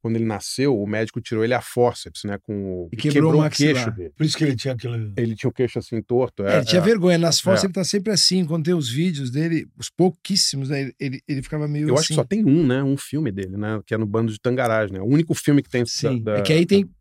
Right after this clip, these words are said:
Speaker 2: tem fragmentos,
Speaker 1: É,
Speaker 2: et cetera, mas
Speaker 1: é.
Speaker 2: ele tá sempre assim. Nas fotos ele tinha muita vergonha, né?
Speaker 1: Mas aí o cara apelou e mandou um Frankenstein da Vila,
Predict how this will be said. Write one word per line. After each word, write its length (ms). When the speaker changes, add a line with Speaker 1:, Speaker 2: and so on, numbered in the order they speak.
Speaker 2:
tem 140
fragmentos, 680
Speaker 1:
É, 80
Speaker 2:
et 80
cetera, 260
mas 80
Speaker 1:
é. 20
Speaker 2:
ele 80
tá 100
sempre 240
assim. 180
Nas 200
fotos 380
ele 100
tinha 180
muita 220
vergonha, 460
né? 200
Speaker 1:
Mas 120
aí 40
o 60
cara 160
apelou 320
e 40
mandou 320
um 80
Frankenstein 840
da 120
Vila, 580